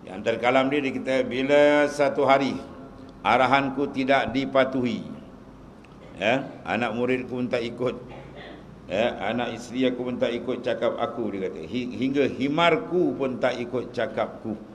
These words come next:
Aku sedarlah pada hari ini, aku terlampau banyak dosa dengan Allah." <laughs> Kita macam tu. Ha? Kalau anak tak dengar kau ni, ha, kan?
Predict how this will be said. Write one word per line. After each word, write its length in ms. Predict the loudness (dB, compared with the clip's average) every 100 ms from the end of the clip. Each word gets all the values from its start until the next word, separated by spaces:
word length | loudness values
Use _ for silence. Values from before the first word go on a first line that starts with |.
| -20 -20 -6 -2
Aku 160 | -2
sedarlah 720 | -4 -6 2 2 4 0 -2 -2
pada 240 | 2 4
hari 320 | 2 0 0
ini, 320 | 0 2 0 -4 -14 -18 -4
aku 320 | -2 0 -2 -4
terlampau 480 | -2 -2 0 -2
banyak 480 | 2 2 4 0 0
dosa 320 | -4 -4 -4 -4 -4
dengan 240 | -4 -8 -8
Allah." 400 | -12 -12 -14 -14 -18 -18 -20 -20 -20 -20 -20 -14
<laughs> 920 | -12 -12 -16 -16 -18 -20 -20 -20 -16 -14
Kita 240 | -4 -4
macam 220 | -2 -2 -2
tu. 120 | -4 -8 -12 -18 -20 -20 -20 -20 -20 -8
Ha? 100 | -8 -8 -10
Kalau 180 | -10 -4 -4
anak 160 | -4
tak 160 | -4 -4
dengar 320 | -2 -2 -6 -4
kau 240 | -2 0
ni, 320 | -2 -6 -10 -10
ha, 400 | -8 -8 -10 -16 -14 -4
kan? 320 | -2 -2